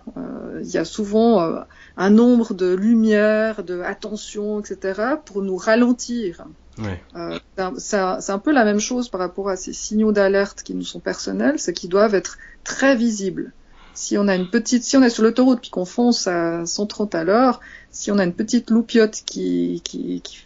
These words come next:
Speaker 1: qui clignote sur le bas-côté de la route, on va pas la voir. Donc c'est la même chose pour nous.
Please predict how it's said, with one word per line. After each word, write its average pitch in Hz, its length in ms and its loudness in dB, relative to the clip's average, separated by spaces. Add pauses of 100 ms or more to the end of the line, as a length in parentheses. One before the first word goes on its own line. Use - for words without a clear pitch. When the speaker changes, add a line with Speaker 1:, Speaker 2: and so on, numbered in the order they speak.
Speaker 1:
qui 175 260 -6
clignote 220 480 4
sur 175 220 -4
le 170 100 2
bas-côté 202 460 0
de 180 80 -4
la 170 100 2
route, 254 240 0
on 175 60 -4
va 170 100 2
pas 233 220 2
la 214 100 4
voir. 175 540 -6
Donc 175 240 -12
c'est - 160 -6
la 185 100 2
même 196 100 2
chose 233 220 -2
pour 196 240 -2
nous. 285 320 2